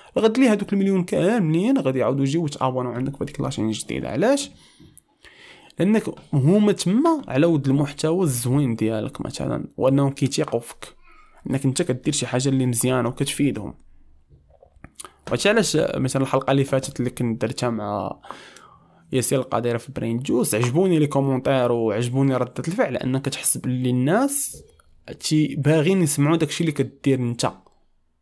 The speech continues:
تيطلبوا منك المزيد، تيقول عافاك زيدنا الفيديوهات، عافاك طول لينا في ال-، في الدقائق، عافاك حط لينا بزاف في السيمانه مثلًا.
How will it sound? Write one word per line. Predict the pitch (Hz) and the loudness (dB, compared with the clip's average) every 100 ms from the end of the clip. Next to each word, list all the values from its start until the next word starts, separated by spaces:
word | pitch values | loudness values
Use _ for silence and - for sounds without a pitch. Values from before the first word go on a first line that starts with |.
| _ _ _ _ _ - | _ _ _ _ _ -6
تيطلبوا | 139 135 131 135 | -2 0 2 4
منك | 139 156 | 2 2
المزيد، | 135 120 110 110 | 0 0 0 -2
تيقول | - - - | -4 -8 -4
عافاك | 113 123 127 | -4 0 0
زيدنا | 120 131 120 | 2 0 0
الفيديوهات، | 120 117 110 113 113 110 | -4 -2 -4 -2 -2 -2
عافاك | 110 - 135 | -4 -4 -4
طول | - 135 131 131 | 2 2 4 2
لينا | 120 123 117 | 0 -2 -2
في | 117 | -6
ال-، | - - - - - _ _ | -8 -10 -12 -20 -20 _ _
في | - | -8
الدقائق، | - - - 110 104 107 | -8 -8 -4 -2 0 0
عافاك | 120 - - - - _ _ _ | 0 -2 -4 -10 -16 _ _ _
حط | - 147 139 | -6 -4 0
لينا | 131 123 | 0 0
بزاف | 117 110 110 110 | -2 -2 -2 -2
في | - - | -4 -6
السيمانه | - 120 113 107 101 | -2 0 0 -2 -2
مثلًا. | 90 - - - | -4 -6 -10 -12